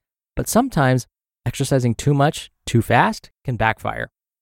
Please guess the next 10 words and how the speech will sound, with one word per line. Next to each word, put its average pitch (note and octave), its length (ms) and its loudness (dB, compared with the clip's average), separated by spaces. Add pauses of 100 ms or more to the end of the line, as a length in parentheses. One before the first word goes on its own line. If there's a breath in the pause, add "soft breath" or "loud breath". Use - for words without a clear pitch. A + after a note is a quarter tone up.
(300)
And B2+ 100 -4
what C3 100 2
I - 20 0
particularly G#3 540 0
like A#2+ 260 2
about G#2 320 -6
today's D3+ 460 0
post G#2 340 -4 (420)
is A#2 200 -2
this E3+ 380 0